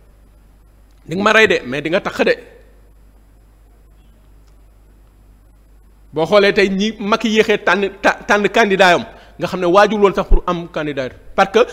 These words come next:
balaa loolu, deux jours avant, dem na recevoir ay nitam. Ñun ko yaay sunu candidat. Mu wax ak ñoom ne jël leen, bu leen nangu gaay yi ne jël leen seen i yat taxaw seen i commune ku ñëw nga li. Kon Macky mi ngi doon préparer leneen.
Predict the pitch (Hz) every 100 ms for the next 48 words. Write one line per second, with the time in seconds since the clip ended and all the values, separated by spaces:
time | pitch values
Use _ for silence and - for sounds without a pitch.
0 | - 170 214 214 190 214 233 - - -
1 | 160 247 196 - 196 175 262 175 190 202
2 | 190 208 185 190 - 190 190 240 214 -
3 | - - _ _ _ _ _ _ _ _
4 | _ _ - 180 196 190 185 185 185 165
5 | 151 123 - - _ _ _ _ _ _
6 | _ _ 170 220 214 202 202 190 190 180
7 | 147 220 214 202 214 - - _ 147 208
8 | 226 214 202 196 196 185 185 208 214 202
9 | 208 185 196 - 202 190 196 180 190 175
10 | 165 196 190 180 160 185 190 214 220 220
11 | 196 196 190 185 180 165 165 165 151